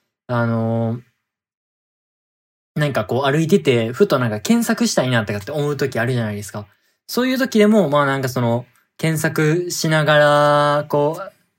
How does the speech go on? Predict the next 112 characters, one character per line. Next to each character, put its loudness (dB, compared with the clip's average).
こ 0
う 4
歩 4
く -2
み -2
た -4
い -4
な。 -8
こ -2
の、 -2
あ、 -12
そ -4
う 2
い 2
え 2
ば 2
あ 2
の、 2
食 -2
べ 2
た 4
い 0
お 0
店 0
思 0
い 2
出 0
し -6
た。 2
お 0
店 0
の -2
名 -2
前、 -6
「あ -4
れ -6
っ -16
て -2
ど -2
こ -6
に -2
あ -4
る -4
ん -2
や -6
っ -18
た -18
っ -18
け？」 -14
み -12
た -14
い -12
な -10
感 -4
じ -2
の 0
こ 0
と 0
を -4
こ -8
う -6
検 -6
索 -8
し -16
た -6
り、 -16
「食 -6
べ -2
ロ 2
グ 0
ポ 0
イ 2
ン 0
ト 2
あ 2
れ 0
何 -2
点 -2
の -4
お -12
店 -6
な -4
ん -4
や -4
ろ？」 -6
っ -14
て -12
い -6
う -6
こ -6
と -20
と -12
か、 -20
こ -18
う -16
検 -2
索 -2
し -10
た 0
り -2
し -12
て -8
歩 -2
い -8
て -18
た -6
ん -8
で -12
す -14
け -12
ど -12
も、 -8